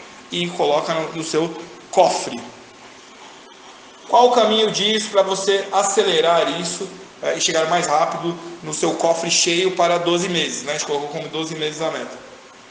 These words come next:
Cortar gastos desnecessários.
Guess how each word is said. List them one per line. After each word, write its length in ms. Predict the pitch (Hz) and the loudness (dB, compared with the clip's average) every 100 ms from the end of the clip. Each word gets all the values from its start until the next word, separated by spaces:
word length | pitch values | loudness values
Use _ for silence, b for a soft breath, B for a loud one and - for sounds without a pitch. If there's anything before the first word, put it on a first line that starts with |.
| - - - - - - | -20 -20 -20 -20 -18 -4
Cortar 500 | 180 - 175 180 180 | -2 2 4 4 4
gastos 480 | 156 160 - 147 127 | 2 2 -2 -6 -6
desnecessários. 1080 | 160 160 147 156 - 147 - 113 104 - | -6 -6 -6 -8 -6 -6 -6 -6 -8 -14